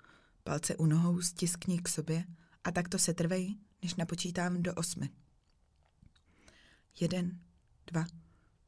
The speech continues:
tři, čtyři, pět, šest, sedm,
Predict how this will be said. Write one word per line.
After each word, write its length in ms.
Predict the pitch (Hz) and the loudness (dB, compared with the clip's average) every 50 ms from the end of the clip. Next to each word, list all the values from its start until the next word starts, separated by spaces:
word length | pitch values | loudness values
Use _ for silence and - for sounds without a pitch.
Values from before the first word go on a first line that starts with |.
| _ _ - | _ _ -4
tři, 180 | - 170 170 - - - - - _ _ _ _ _ _ _ _ _ _ | -2 -2 -2 -4 -8 -16 -20 -20 _ _ _ _ _ _ _ _ _ _
čtyři, 480 | - - - 175 170 - 185 190 196 - - _ _ _ _ _ _ _ _ _ | -8 -2 0 0 0 0 0 -4 -6 -10 -18 _ _ _ _ _ _ _ _ _
pět, 380 | - 170 170 180 175 - - - _ _ _ _ - - _ _ | -4 -4 -4 -4 -6 -14 -20 -20 _ _ _ _ -20 -20 _ _
šest, 500 | - - - 170 165 - - - - - - _ _ _ _ _ _ _ _ | -6 -4 -2 0 0 -2 -4 -8 -12 -20 -20 _ _ _ _ _ _ _ _
sedm, 580 | - - - - - 185 170 170 175 175 170 | -10 -6 -4 -4 -4 -2 -4 -4 -4 -6 -10